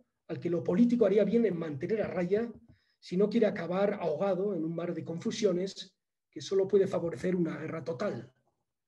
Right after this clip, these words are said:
la de la era de la técnica, pero también la de la democracia, a la que Smith, por si acaso, llama con el pretexto de salvar el espíritu de su pueblo. Y eso, eso,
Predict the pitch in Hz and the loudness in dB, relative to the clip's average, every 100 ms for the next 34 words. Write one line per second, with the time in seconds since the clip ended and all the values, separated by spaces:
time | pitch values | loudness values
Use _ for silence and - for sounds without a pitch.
0 | _ 147 139 147 156 165 156 151 190 - | _ -12 -8 -6 -6 -6 -6 -6 -6 -6
1 | 170 - 208 214 - _ _ _ - 160 | -8 -6 -8 -8 -20 _ _ _ -12 -10
2 | - 156 208 190 135 131 135 147 - 202 | -6 0 2 2 0 -6 -8 -8 -4 -4
3 | - 147 170 _ _ _ _ _ _ 170 | -4 -12 -14 _ _ _ _ _ _ -8
4 | 156 139 180 - 240 - - 165 190 180 | -8 -4 -4 0 0 0 -10 -8 -6 -4
5 | 185 - 170 - _ _ - 143 214 165 | -4 -4 -10 -10 _ _ -12 0 0 0
6 | - - _ _ _ _ - 156 147 156 | -10 -20 _ _ _ _ -12 -10 -8 -10
7 | 139 190 185 180 160 160 143 147 - _ | -6 -6 -4 -6 -6 -6 -8 -12 -16 _
8 | _ _ _ - 165 147 - 175 156 135 | _ _ _ -10 -8 -8 -8 -8 -8 -10
9 | 151 143 127 127 131 - - - _ _ | -10 -8 -8 -8 -10 -12 -14 -20 _ _
10 | _ _ _ _ _ _ _ _ _ _ | _ _ _ _ _ _ _ _ _ _
11 | _ _ _ _ _ - 143 147 147 151 | _ _ _ _ _ -14 -10 -8 -10 -12
12 | 147 151 - 156 - 156 143 139 147 - | -12 -14 -14 -14 -12 -10 -8 -10 -12 -14